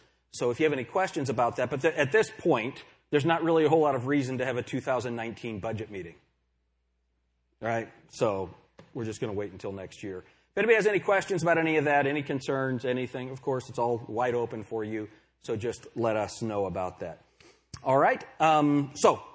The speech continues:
budget meeting went great. I'm just thankful for the men that we have here. So how do we bear one another's burdens?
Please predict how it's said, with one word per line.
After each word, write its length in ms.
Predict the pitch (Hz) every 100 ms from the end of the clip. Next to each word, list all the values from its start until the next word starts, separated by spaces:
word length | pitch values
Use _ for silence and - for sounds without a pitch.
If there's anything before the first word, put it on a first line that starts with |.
| -
budget 380 | 156 139 170 165
meeting 180 | 151 139
went 160 | 131
great. 400 | 113 127 123 120 - _ -
I'm 120 | 110
just 220 | - 123
thankful 340 | - 123 - 104
for 120 | 107
the 80 | 98
men 200 | 104 101
that 100 | 90
we 140 | 92
have 260 | 107 98 92
here. 220 | 95 87 - _ _ -
So 180 | 269 247
how 200 | - 339
do 60 |
we 140 | 311 247
bear 720 | 123 165 160 156 135 131 131 -
one 300 | 127 156 156
another's 360 | 143 131 113
burdens? 760 | 95 120 117 101 98 85 85